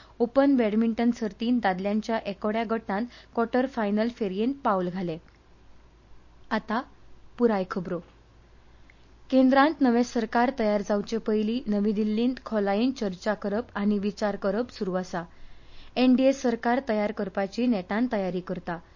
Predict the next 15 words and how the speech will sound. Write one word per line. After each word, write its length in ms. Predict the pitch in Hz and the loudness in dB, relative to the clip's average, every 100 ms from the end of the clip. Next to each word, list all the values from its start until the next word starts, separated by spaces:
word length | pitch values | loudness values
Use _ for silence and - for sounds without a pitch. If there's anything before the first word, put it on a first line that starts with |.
| - - - - | -20 -20 -20 0
आयज 280 | 233 269 277 - - 233 | 2 2 0 -10 -4 2
नवी 240 | 240 269 | 4 4
दिल्लींत 420 | 262 247 240 262 262 | 2 2 4 2 2
एनडीए 400 | 220 214 226 254 | 2 2 2 0
संसदीय 600 | 262 214 208 233 233 254 | 0 -2 -2 -2 0 0
पक्षांची 580 | 254 - - 208 202 247 | -2 -6 -6 -4 -4 -4
बसका 340 | 220 202 196 | -4 -4 -6
जातली. 360 | 185 180 - 175 - - - - - - | -6 -6 -8 -12 -12 -20 -20 -20 -8 2
नव्यान 380 | 240 240 285 277 | 4 4 4 4
वेंचून 340 | 233 233 233 | 2 2 2
आयिल्ले 360 | 214 208 214 254 | 2 0 0 -2
संसदेचे 720 | - 196 190 202 214 - 208 | -4 -4 -4 -2 -2 -2 -2
वांगडी, 420 | 196 190 190 233 - - - - | -2 0 -2 -4 -8 -18 -18 -6
भाजपाचे 580 | 208 190 220 233 214 220 | -2 0 0 0 0 -2
वांगडी, 400 | 202 196 196 | 0 -2 -2